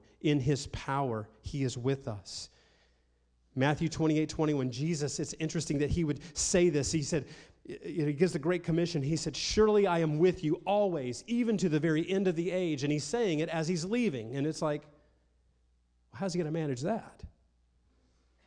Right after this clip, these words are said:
He's leaving and he's saying, "I will be with you to the end of the age," because he sends the power of the Holy Spirit. The Holy Spirit is him. In the manifestation of the Holy Spirit, that Jesus is with us all the time. He is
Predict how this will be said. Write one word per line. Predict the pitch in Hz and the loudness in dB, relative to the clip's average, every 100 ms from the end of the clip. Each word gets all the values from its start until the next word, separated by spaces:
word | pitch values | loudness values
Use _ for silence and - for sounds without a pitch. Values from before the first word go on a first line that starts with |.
| _ _ _ | _ _ _
He's | 151 139 | -6 -2
leaving | 170 254 220 180 | 2 2 4 6
and | 160 | 4
he's | 156 | 4
saying, | - 170 | 4 4
"I | 147 | 2
will | 147 151 | 2 2
be | 160 180 | 2 2
with | 165 | 2
you | 165 | 0
to | 139 | 0
the | 156 | 0
end | 156 | 0
of | 147 | 0
the | 147 | -2
age," | 156 156 - | -2 -2 -4
because | 131 143 | -6 -4
he | 135 | -2
sends | 131 - 196 175 | -2 2 2 0
the | 165 | -4
power | 170 165 | -2 -2
of | 156 | -2
the | |
Holy | 139 165 | -4 -4
Spirit. | - - 156 151 135 | -4 2 2 2 -2
The | 156 | -2
Holy | - 190 170 | 2 2 0
Spirit | - 196 175 165 | -2 0 0 2
is | 160 139 | -2 -4
him. | - 196 185 120 107 - _ _ _ _ _ _ _ _ _ _ _ _ _ _ _ _ | -2 0 0 -2 -10 -16 _ _ _ _ _ _ _ _ _ _ _ _ _ _ _ _
In | 151 | 0
the | 151 | 4
manifestation | 175 170 135 151 - 175 - 180 | 4 4 2 0 2 0 0 -4
of | 156 | -2
the | 151 | -2
Holy | - 151 131 | -2 -2 -2
Spirit, | - - 170 147 | -4 -2 -2 0
that | 131 123 | -2 -4
Jesus | 107 165 135 135 | -2 -2 -2 -4
is | 139 143 | -4 -2
with | 143 135 | -2 -2
us | 123 - | -6 -4
all | 127 | -4
the | 123 | -4
time. | 120 135 123 | -6 -6 -4
He | 139 | -2
is | 127 | -2